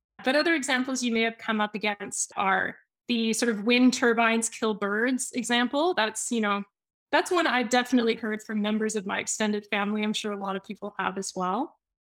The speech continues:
And then ethical oil, that's something that's been used in sort of the Canadian context a lot recently,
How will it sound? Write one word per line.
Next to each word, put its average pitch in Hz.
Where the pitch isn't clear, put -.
And 285
then 320
ethical 359
oil, 269
that's 220
something 254
that's 233
been 240
used 226
in 208
sort -
of 214
the 220
Canadian 220
context -
a 233
lot 220
recently, -